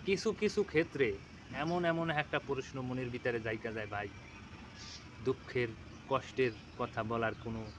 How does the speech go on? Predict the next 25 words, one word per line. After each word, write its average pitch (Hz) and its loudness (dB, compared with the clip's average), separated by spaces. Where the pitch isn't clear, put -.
ভাষা 101 0
থাকে 107 -2
না। 90 -10
তাই 120 2
এই 143 6
কারণে 123 4
আমি 120 0
এই 117 -2
কথাটা 117 2
বলছি, 117 -2
আল্লাহ 113 0
আমারে 117 0
মাফ 117 0
করে 123 2
দিও, 135 0
আস্তাগফিরুল্লাহ, 117 -2
তওবা, 113 0
তওবা। 120 0
আল্লাহ 117 -2
আমার 120 2
যেন 123 -2
একটা 123 -2
পুরুষ 123 -4
হিসাবে 120 -2
বানাইছে, 117 -2